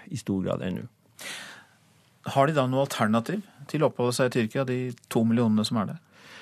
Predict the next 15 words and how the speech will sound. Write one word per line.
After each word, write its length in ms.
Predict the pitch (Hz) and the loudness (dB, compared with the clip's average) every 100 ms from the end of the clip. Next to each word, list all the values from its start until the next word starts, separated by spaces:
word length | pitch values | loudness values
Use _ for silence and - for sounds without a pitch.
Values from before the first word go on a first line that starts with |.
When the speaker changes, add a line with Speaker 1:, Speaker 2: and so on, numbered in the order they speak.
| - | -8
Speaker 1:
Eh, 220 | - 117 123 | 2 4 6
vi 80 | |
vet 200 | 127 117 | 6 4
at 100 | 151 | 2
Tyrkia 340 | - 110 - 202 | 2 0 2 6
gjerne 240 | 160 110 | 6 6
vil 160 | 117 120 | 4 6
ha 120 | 110 | 6
dem 120 | 107 95 | 6 4
tilbake 540 | 101 110 95 - - | 2 6 4 2 -2
til 160 | 110 104 | 2 2
en 80 | |
sikker 400 | 101 - - - | 2 -2 -4 -2
sone 400 | 104 110 90 95 | 0 2 2 0
i 340 | - 95 92 | 0 2 2